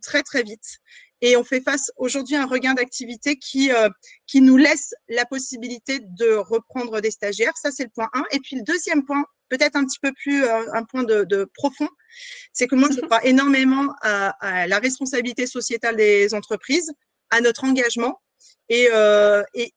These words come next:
Speaker 1: passer cette crise ou cette, cette espèce de tsunami, on s'est tous un peu assis à nouveau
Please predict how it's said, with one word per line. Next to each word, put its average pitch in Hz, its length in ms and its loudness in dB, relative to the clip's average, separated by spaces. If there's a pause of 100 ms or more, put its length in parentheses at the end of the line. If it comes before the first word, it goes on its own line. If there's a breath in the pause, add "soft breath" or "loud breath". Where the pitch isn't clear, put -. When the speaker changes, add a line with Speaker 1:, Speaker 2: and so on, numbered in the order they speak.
Speaker 1:
passer 262 280 -4
cette 262 240 -6
crise 277 340 -2
ou 220 60 -16
cette, - 280 -6
cette - 280 -6
espèce 226 300 -2
de 226 80 -2
tsunami, 262 600 -2 (720)
on 247 80 2
s'est 254 180 -4
tous 359 220 -8
un 320 100 0
peu 277 160 -2
assis 254 320 0
à 285 80 2
nouveau 254 380 0